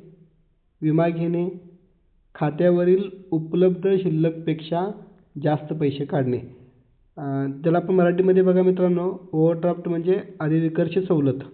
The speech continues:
बँक ओव्हरड्राफ्ट म्हणजे काय आपल्याला सांगायचं आहे. अ, तर या प्रश्नाचं बरोबर उत्तर आहे ऑप्शन क्रमांक डी, खात्यावरील उपलब्ध शिल्लक रकमेपेक्षा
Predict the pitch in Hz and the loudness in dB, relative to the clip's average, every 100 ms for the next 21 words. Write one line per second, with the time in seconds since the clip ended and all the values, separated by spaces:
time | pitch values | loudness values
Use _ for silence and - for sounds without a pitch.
0 | - - _ _ _ - 156 165 185 180 | -20 -20 _ _ _ -8 0 2 2 2
1 | 170 170 170 165 170 160 160 165 160 160 | 2 2 0 -2 -2 0 0 -2 -2 -2
2 | 160 160 147 147 160 185 - - _ _ | -2 -2 -2 -2 -4 -8 -12 -20 _ _
3 | _ _ 151 151 165 175 185 180 180 190 | _ _ -4 -2 0 2 2 0 2 2
4 | 190 185 175 175 180 180 175 170 160 185 | 2 2 2 4 4 2 -2 -2 -2 -2
5 | 202 - 160 - 165 160 165 160 160 170 | -8 -8 -10 -6 -8 -4 -2 -2 -2 -2
6 | 185 185 - 160 160 190 - - - - | -4 -4 -8 -2 2 0 -2 -12 -20 -20
7 | _ _ _ _ _ _ _ - 156 180 | _ _ _ _ _ _ _ -2 2 4
8 | 180 180 185 190 - - - - _ _ | 4 6 6 4 0 -12 -20 -20 _ _
9 | _ _ _ _ _ _ _ _ _ 170 | _ _ _ _ _ _ _ _ _ -6
10 | 160 180 185 180 190 196 190 - - _ | -2 4 4 4 0 0 -4 -14 -20 _
11 | _ _ _ _ - - 165 170 185 180 | _ _ _ _ -16 -6 -2 2 4 2
12 | 170 160 160 160 - 156 | 0 -2 0 -4 -2 -4